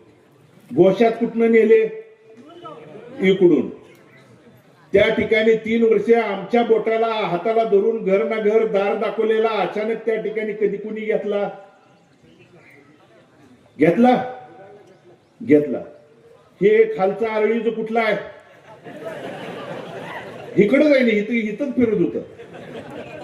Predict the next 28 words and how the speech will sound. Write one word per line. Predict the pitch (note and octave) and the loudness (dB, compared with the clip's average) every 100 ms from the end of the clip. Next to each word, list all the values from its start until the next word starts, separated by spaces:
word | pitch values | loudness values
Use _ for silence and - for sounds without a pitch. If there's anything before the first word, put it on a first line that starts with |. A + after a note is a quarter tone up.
| - - - - - - - | -18 -18 -20 -20 -20 -12 0
म्हणून | F3+ A#3+ D4+ C#4 | 4 6 6 6
मग | C4 A3 | 4 4
जर | C4 | 2
तुम्ही | - A#3+ G#3 | 2 -2 -2
हजारो | F#3 B3 C#4 C#4+ | -2 0 0 -2
कोटीचं | C4+ C#4 B3 B3+ | -4 -6 -6 -2
जर | A#3 | -2
काम | - A#3+ C4+ D4 | 0 -2 0 0
केलं | C#4+ B3+ A#3+ | 2 2 2
असेल | G#3+ F#3+ G3 C4 - - - _ _ - - - | 0 0 0 0 -2 -14 -20 _ _ -20 -12 -6
तर | - | -2
का | A3 B3 D4 D#4+ | 0 2 2 2
तुम्ही | D#4 D#4+ | 0 0
एक | D#4 D4 | 0 0
कार्यकर्ता | D#4 D4 D4 D4 C#4 C#4 C4+ | 0 0 2 0 0 0 0
तयार | C4+ C4 | 0 0
करू | B3+ B3 B3 | 0 -2 -2
शकला | A#3+ B3 B3+ | -2 -2 -2
नाही | B3 | 0
जो | A#3 A3+ | 2 0
जिल्हा | A3+ A#3+ B3+ | 2 0 0
परिषदला | B3 A#3 A#3 A3+ A3+ | 0 -2 -2 -4 -4
आणि | G#3 | -4
पंचायत | - G#3+ - A3+ | -6 -6 -2 -2
समितीला | G3 G3 G3 G3+ G3 | -2 -2 -2 2 2
उभा | F3 F#3+ G3 | 0 -2 0
राहू | F#3+ E3+ | -2 -2
शकेल? | E3+ D#3+ C3 | -8 -8 -8